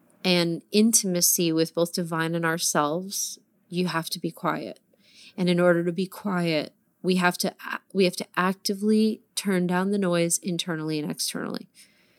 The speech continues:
So it's not about, like, don't touch in with the news. It's about, like, gifting yourself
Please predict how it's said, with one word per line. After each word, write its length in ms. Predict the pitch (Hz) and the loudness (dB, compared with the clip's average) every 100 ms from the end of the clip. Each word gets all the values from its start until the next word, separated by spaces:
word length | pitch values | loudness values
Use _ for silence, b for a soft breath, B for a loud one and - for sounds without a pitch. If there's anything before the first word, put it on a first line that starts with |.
| b b b b | b b b b
So 180 | 185 | 4
it's 220 | 180 180 185 | 4 4 2
not 260 | 185 202 | 4 4
about, 500 | 208 190 180 175 - _ _ _ _ | 4 0 0 0 -4 _ _ _ _
like, 360 | 165 151 - - _ _ _ _ _ | -2 -2 -4 -16 _ _ _ _ _
don't 240 | - 165 - | -4 -4 -4
touch 280 | 170 156 170 | -6 -4 -2
in 200 | 156 151 | -2 -2
with 160 | 151 | -4
the 80 | 165 | -4
news. 520 | 160 160 156 156 - - | 0 0 0 0 -2 -4
It's 200 | 180 - | -4 -4
about, 380 | 165 160 160 - | 0 0 -2 -4
like, 380 | 175 160 151 - _ _ _ _ _ _ _ _ _ _ | -2 -2 -2 -10 _ _ _ _ _ _ _ _ _ _
gifting 460 | 190 185 - 208 208 | 0 0 0 -2 0
yourself 800 | 185 180 - - 156 165 - | 0 0 2 2 0 -2 -12